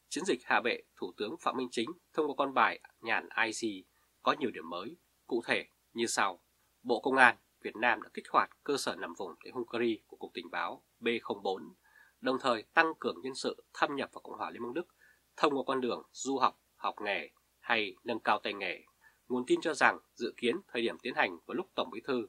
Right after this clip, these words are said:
Chủ tịch nước Tô Lâm sang Hoa Kỳ dự kỳ họp thường niên của Đại hội đồng Liên Hợp Quốc. Trong khi đó,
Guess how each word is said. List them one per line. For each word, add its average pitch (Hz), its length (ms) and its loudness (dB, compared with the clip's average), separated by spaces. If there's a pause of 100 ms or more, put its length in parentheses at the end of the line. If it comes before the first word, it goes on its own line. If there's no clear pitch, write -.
Chủ - 160 -10
tịch - 120 -14
nước - 180 -8
Tô 113 120 0
Lâm 110 300 0
sang - 260 -2
Hoa 123 180 0
Kỳ 95 260 -4 (480)
dự - 380 -2
kỳ 123 100 -4
họp 113 220 -2 (240)
thường 113 220 0
niên 143 180 -2
của - 80 -12
Đại 98 100 0
hội - 120 -8
đồng 90 220 -4 (180)
Liên 110 220 -4
Hợp - 140 -16
Quốc. 104 200 -6 (480)
Trong 127 220 2
khi 127 120 -4
đó, 110 280 -4